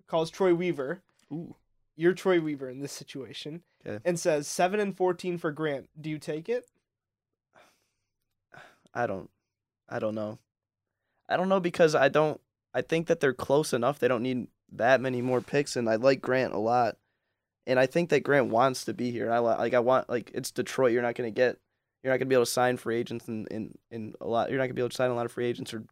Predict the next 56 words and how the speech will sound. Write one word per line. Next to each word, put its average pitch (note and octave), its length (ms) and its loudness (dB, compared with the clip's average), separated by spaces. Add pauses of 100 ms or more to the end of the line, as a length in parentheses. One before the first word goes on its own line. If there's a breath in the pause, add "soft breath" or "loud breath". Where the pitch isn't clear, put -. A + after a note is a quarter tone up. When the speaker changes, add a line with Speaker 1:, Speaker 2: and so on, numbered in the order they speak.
Speaker 3:
trade B2 280 0
for B2 120 -4
people A#2 280 -4
who B2 80 -4
want G#2+ 360 -2
to - 80 -12
be A2 160 -6
here. A2+ 200 -6
And A2 100 -8
he, B2+ 120 -4
Speaker 1:
Yeah. A#2 200 -12 (140)
Speaker 3:
Detroit B2+ 300 0
was, B2+ 100 0
like, A2+ 120 -2
on A2 80 -4
the G#2+ 80 -10
top A#2+ 180 -2
of A2 80 -10
his A2+ 140 -8
list. A#2 220 -2
So A2 260 -8 (1300)
I A#2 80 -6
don't A#2+ 100 -4
know. G#2+ 80 -2
I A#2 100 2
think, C#3 240 -4 (320)
and C#3+ 120 -4
I D3 40 0
think, G3+ 320 -6
I C3+ 80 -12
don't D#3 120 -4
know. D3+ 60 -2
I C3+ 60 2
don't D#3 120 0
know E3 100 0
how D3+ 140 0
much D3+ 180 -2
I A#2+ 60 2
trust - 360 -2
anyone A#2 320 0
outside A#2 300 -2
the - 60 -8
top G#2+ 220 -4
five A2 300 -4
in G#2 100 -6
this G#2+ 100 -10
draft. G2+ 320 -6
I A2 60 -2
think C3+ 240 -6
that - 160 -12
there G2+ 160 -2
could - 120 -12
be, G#2+ 80 -4
like, G2+ 160 -4
play, B2+ 220 2
like, G#2+ 260 -6